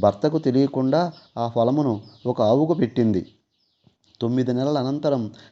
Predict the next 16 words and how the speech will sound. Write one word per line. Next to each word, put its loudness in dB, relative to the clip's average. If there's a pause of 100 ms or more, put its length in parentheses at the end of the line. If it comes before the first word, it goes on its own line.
(100)
తన -4
చెల్లికి -4
కలిగిన -4
సంతానాన్ని -6
తెచ్చి -2 (260)
తన -6
భర్తకు -4
చూపించి, -2 (260)
"మనకు -4
బిడ్డ 0
జన్మించెను" -2
అని -4
చెప్పింది. -6 (260)
ఆత్మదేవుడు 2
ఎంతో 0
సంతోషించి -2